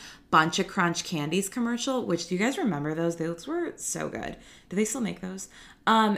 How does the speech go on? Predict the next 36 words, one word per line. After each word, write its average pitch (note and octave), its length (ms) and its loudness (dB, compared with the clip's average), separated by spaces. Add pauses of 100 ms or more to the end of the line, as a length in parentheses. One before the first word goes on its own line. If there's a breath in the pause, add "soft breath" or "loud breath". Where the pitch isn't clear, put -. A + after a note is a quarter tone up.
<laughs> - 100 -6
anyway, F#3+ 640 6 (300 loud breath)
uh, F#3 260 8
she F#3 160 2
also F3 880 4 (260)
starred E3+ 360 6
in D#3 60 0
a D#3 60 -2
Barbie A#3+ 380 6
commercial. G#3 500 2
She G3 160 0
was G3 160 6
just F#3+ 240 0 (260 loud breath)
getting A3 320 4
really, F3 280 4
really E3+ 180 4
big D#3 220 0
on E3 100 0
the D#3+ 60 -2
commercial E3 500 -4
circuit. D4 540 0 (440 loud breath)
She - 140 4
was B3 160 2
also G#3+ 520 2
in F#3 260 2
stage F3 400 2
performances E3 720 0
for - 300 -8
Annie, A3+ 460 2
The F3 100 0
Sound D#3+ 260 -2
of D#3 140 -10
Music, G3+ 640 2
The F3 100 -2
Secret - 420 -4
Garden. G#3 600 4